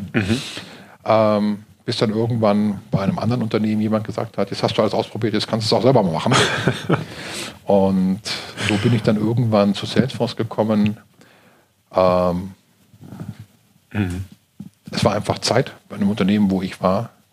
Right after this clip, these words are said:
Speaker 2: ähm, wieder einen Job zu finden, wo ich sage, "Da gehe ich gerne hin, da habe ich Spaß
Speaker 1: Aha.
Speaker 2: und ich
Speaker 1: Mhm.
Speaker 2: habe eine Herausforderung." Und ich habe auch hier gesagt, an, bei der Einstellung,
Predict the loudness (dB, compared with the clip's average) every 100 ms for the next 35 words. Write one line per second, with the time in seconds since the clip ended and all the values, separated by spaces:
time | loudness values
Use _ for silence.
0 | -12 -8 -4 -4 -4 -6 -8 _ _ _
1 | _ -20 -20 _ 0 4 6 4 2 0
2 | 2 0 0 -4 0 2 4 4 4 0
3 | -8 -4 -2 2 2 4 2 2 2 0
4 | 0 0 0 -4 -4 -2 -2 -2 -4 0
5 | 2 2 2 2 2 0 -4 -4 0 2
6 | 2 2 2 2 0 -2 -4 -10 -12 -12
7 | -12 -12 -14 -8 -2 0 0 -2 -2 0
8 | 2 4 4 4 2 -2 -14 -16 -6 -2
9 | 0 0 0 0 2 4 4 4